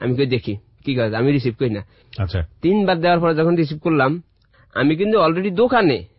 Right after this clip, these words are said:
Speaker 1: কিন্তু আমার ওকে বলে, "কি করেন?" আমি কই, "না, ঘুমাইছি তো, এই কারণে ফোন করছো, বলতে পারি না।"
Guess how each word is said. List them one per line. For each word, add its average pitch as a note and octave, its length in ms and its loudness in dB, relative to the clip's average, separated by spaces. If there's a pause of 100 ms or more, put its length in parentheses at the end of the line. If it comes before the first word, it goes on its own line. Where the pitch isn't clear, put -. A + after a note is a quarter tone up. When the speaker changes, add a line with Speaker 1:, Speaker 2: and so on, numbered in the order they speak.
Speaker 1:
কিন্তু C#3 180 0
আমার C#3+ 180 4
ওকে D#3 120 2
বলে, E3+ 180 2
"কি G3 140 -2
করেন?" B2+ 240 0 (300)
আমি C3 120 -2
কই, D3+ 80 0
"না, D#3+ 160 4
ঘুমাইছি B2 460 0
তো, E3+ 220 0
এই B2+ 100 2
কারণে A#2 380 0
ফোন A2+ 240 -4
করছো, D3+ 440 -4
বলতে A#2+ 240 -4
পারি A2 220 -2
না।" F#2 100 -6